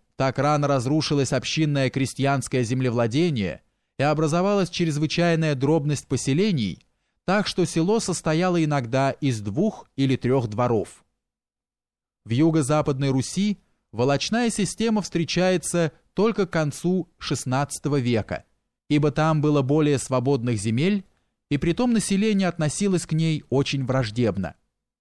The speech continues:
Особенно в Подолии и степной Украине, подверженных татарским набегам, было много безлюдных пространств,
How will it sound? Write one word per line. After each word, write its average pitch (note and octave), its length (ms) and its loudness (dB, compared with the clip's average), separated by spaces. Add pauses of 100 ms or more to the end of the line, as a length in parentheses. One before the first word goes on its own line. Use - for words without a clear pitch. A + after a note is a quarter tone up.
(1300)
Особенно D#3+ 720 0
в - 120 -16
Подолии C#3 640 2
и C#3 180 -4
степной D3 460 0
Украине, B2+ 720 0 (340)
подверженных C#3+ 720 0
татарским C3 580 -2
набегам, E3+ 640 0 (240)
было A3+ 300 0
много F#3 340 2
безлюдных D3 600 0
пространств, B2+ 840 -4